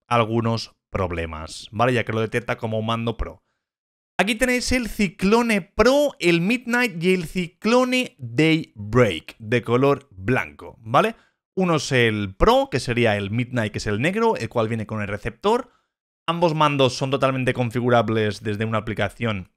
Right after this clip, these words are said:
¿de acuerdo? Tanto para Android como para iOS. Y bueno, son compatibles para P C, Nintendo Switch, Android y iOS. Y tiene un montón de funciones. Lo que más me gusta son los botones, el tacto, el peso del mando. Tiene botones traseros.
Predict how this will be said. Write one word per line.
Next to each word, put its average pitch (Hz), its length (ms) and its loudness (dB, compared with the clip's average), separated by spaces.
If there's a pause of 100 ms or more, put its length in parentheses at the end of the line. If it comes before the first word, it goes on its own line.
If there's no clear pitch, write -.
(120)
¿de 104 160 -6
acuerdo? 104 380 -2
Tanto 104 360 -6
para 101 200 0
Android 104 340 -2
como 98 340 -8
para 98 460 -2
iOS. 240 540 -2 (500)
Y 131 60 -4
bueno, 123 240 -2
son 139 160 -8
compatibles 127 500 -2
para 110 280 0
P 107 100 -2
C, 156 220 -2
Nintendo 131 480 -2
Switch, 85 420 -10 (100)
Android 196 580 -2 (180)
y 160 300 -12 (260)
iOS. 78 560 -6 (120)
Y 117 120 -6
tiene 127 220 -2
un 120 60 0
montón 113 260 -4
de 110 80 -4
funciones. 196 640 -4 (320)
Lo 120 160 4
que 123 80 0
más 127 160 2
me 135 80 2
gusta 123 460 2
son 117 540 2
los 110 500 4
botones, 131 800 0
el 107 260 -4
tacto, 156 560 2 (400)
el 110 240 -2
peso 131 260 2
del 107 160 0
mando. 160 560 2
Tiene 117 200 0
botones 107 440 0
traseros. 165 720 -2